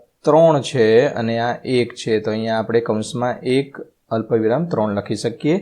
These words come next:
અહીંયા આ બે બને છે, માટે બે કૌ-, બંને કૌંસની અંદર બે આવશે. અહીંયા ક્યુ છે એ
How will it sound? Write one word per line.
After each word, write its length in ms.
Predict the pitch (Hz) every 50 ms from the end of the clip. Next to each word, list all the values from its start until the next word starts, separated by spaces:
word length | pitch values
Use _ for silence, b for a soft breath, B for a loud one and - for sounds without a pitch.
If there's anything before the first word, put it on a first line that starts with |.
| B B B B B B B B B _ _ -
અહીંયા 500 | 147 147 151 156 156 160 160 165 175 170 -
આ 160 | 117 117 113
બે 360 | 104 104 104 113 120 127 135
બને 320 | 131 135 131 135 139 139 131
છે, 240 | 135 - 160 151
માટે 420 | 147 131 120 113 113 101 117 117 120
બે 340 | 110 110 113 123 127 135 139
કૌ-, 320 | 139 120 117 113 117 - - 76 - - 160 - _ _
બંને 320 | - 123 123 131 127 127 123
કૌંસની 460 | 123 131 117 117 113 - 143 123 120
અંદર 240 | 117 113 113 135 151
બે 220 | 139 110 107 104
આવશે. 340 | 104 104 101 101 - - 165
અહીંયા 640 | 202 - - - - - _ _ - 143 135 139
ક્યુ 300 | 143 - - 170 175 185 180
છે 240 | 170 175 180 175 175 180 180 180 - _ _ _ _ _ _ _ _ _ _ _ _ _ _ _ _ _ _ _ _ _ _ _ _ _ _ _ -
એ 160 | 151 156 156